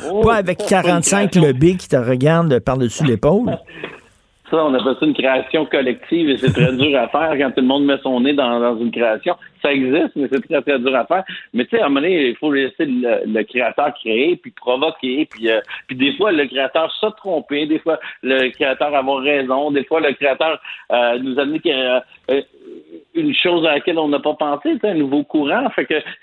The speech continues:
Speaker 1: si tu, tu... si tu mets des règles comme ça, pour qu'il faut respecter des courants, des mentalités, ben, t'empêches tout le reste de, de, d'avenir. Donc, il, euh,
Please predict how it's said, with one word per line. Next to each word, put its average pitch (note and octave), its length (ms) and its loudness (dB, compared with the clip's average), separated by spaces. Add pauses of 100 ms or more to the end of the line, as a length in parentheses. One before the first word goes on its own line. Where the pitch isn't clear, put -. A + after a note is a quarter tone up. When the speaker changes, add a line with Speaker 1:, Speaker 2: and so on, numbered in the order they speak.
Speaker 1:
si F#3+ 180 -6
tu, C#3+ 220 -6
tu... C#3+ 240 2 (640)
si D#3+ 100 -10
tu - 140 -6
mets E3 140 0
des D3 160 2
règles E3 240 0
comme C3+ 200 -2 (100)
ça, E3+ 360 0
pour C3+ 120 -6
qu'il - 100 -8
faut C#3 100 -4
respecter C3 600 -2
des C3 200 -2
courants, C3 400 0
des D3 120 0
mentalités, B2+ 520 -2
ben, C3+ 120 -2
t'empêches C3+ 440 -2 (100)
tout F3+ 160 -6
le C3+ 120 0
reste C#3 340 -2
de, B2+ 140 0 (340)
de, A2+ 220 0
d'avenir. A#2+ 580 -2
Donc, C3+ 240 -2
il, A#2+ 260 2
euh, G#2+ 120 0